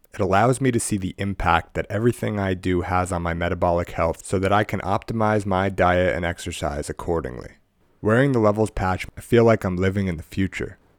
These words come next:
There's this moment when you raise your phone to the back of your arm, it vibrates and shows your glucose level right on the screen. It's this instantaneous look inside yourself, an in-the-moment snapshot of what's going on inside your body.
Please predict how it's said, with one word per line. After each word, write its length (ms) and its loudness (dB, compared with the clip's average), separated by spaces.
There's 220 2
this 120 -2
moment 360 0
when 100 -2
you 100 -2
raise 300 2
your 80 0
phone 320 0
to 60 -2
the 80 -6
back 320 0
of 80 -6
your 160 2
arm, 260 -2
it 80 -4
vibrates 600 2
and 100 -6
shows 240 0
your 100 -2
glucose 500 -2
level 240 -4
right 180 0
on 100 0
the 80 -2
screen. 420 -8
It's 140 -6
this 160 -2
instantaneous 920 -2
look 260 0
inside 380 -2
yourself, 480 -6
an 120 -4
in-the-moment 560 2
snapshot 640 -2
of 120 -6
what's 160 -4
going 300 0
on 180 0
inside 340 -2
your 100 -2
body. 380 -2